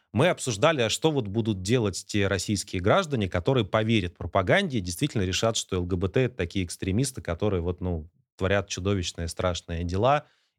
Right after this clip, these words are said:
И не только там сексом неправильно занимаются, но еще и на Украину, например, работают. И мы пришли к выводу, что обязательно должны быть созданы первые волонтерские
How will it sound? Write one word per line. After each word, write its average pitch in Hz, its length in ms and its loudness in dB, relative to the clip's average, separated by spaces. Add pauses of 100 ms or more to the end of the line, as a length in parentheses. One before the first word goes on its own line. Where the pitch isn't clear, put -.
И 90 460 -2
не 87 100 -4
только 107 280 -2
там 82 280 -2 (280)
сексом 127 400 0
неправильно 90 460 0
занимаются, 92 600 2
но 92 120 -2
еще 90 300 -2
и 85 40 0
на 90 100 -2
Украину, 90 400 0
например, 76 420 -8
работают. 78 500 -8 (380)
И 101 60 0
мы 165 120 2
пришли 135 300 0
к - 100 -16
выводу, 160 260 2
что 101 200 0
обязательно 101 600 0 (240)
должны 104 380 0
быть 101 220 -4
созданы 110 460 0
первые 117 420 0
волонтерские 98 1000 -2